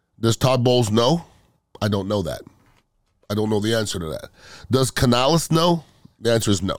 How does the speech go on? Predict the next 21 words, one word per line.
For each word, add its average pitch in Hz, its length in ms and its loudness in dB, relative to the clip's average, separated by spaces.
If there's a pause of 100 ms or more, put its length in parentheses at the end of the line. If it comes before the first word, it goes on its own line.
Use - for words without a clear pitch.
He - 80 -8
does 98 200 -2
not 104 200 0
know, - 280 -14
'cause 127 120 2
he's 135 120 4
a 139 40 4
rookie. 156 380 -2 (840)
Canales 139 380 2
is 135 100 0
a 127 40 4
rookie. 127 420 0 (2250)
You 123 140 4
weren't 185 180 4
gonna 156 160 2
get 143 180 2
a, 110 180 0
a 110 60 -4
known 113 540 4
guy 117 300 2
here 80 460 -4